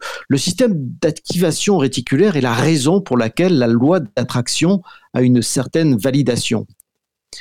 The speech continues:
Euh, je suis sûr que tout le monde a entendu le dicton, « Vous devenez ce à quoi vous pensez le plus. » Donc, la première étape lors de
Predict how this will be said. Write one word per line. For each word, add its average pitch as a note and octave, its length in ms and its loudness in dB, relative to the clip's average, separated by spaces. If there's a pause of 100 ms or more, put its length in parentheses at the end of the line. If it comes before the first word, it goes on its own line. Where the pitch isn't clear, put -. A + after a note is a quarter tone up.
(260)
Euh, G#2+ 180 -2
je G#2+ 140 -2
suis A2+ 160 -2
sûr E3 200 -2
que C#3+ 80 0
tout B2 140 -2
le C3+ 60 4
monde D#3 160 2
a - 20 2
entendu A#2 540 0
le B2 100 2
dicton, « E3 440 -2 (300)
Vous B2+ 220 0
devenez C3 840 2
ce - 220 -4
à A2+ 120 2
quoi D3+ 200 -2
vous A#2+ 140 -2
pensez B2 320 -2
le B2 120 0
plus. » - 420 -6 (580)
Donc, E3+ 340 0
la D3 140 2
première D3+ 500 0
étape G3+ 500 -2
lors B2+ 340 2
de A#2 200 -2